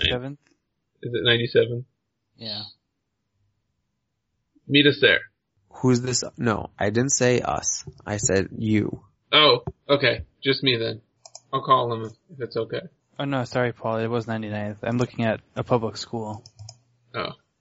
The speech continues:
Speaker 3: Sal
Speaker 2: Yeah.
Speaker 3: ends the call with Courtney, and he sort of shares the conversation with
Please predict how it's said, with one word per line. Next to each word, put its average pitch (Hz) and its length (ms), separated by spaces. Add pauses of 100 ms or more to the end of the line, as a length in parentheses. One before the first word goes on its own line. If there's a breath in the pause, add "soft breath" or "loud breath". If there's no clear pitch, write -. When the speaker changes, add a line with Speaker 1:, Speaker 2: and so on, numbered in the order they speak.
(540)
Speaker 3:
Sal 92 640
Speaker 2:
Yeah. 131 280 (320)
Speaker 3:
ends 101 340
the 92 360 (600)
call 92 260
with 92 140
Courtney, 87 580 (220)
and 90 160
he 87 100
sort 87 260
of 87 120
shares 87 440
the 87 200
conversation 87 880
with 92 140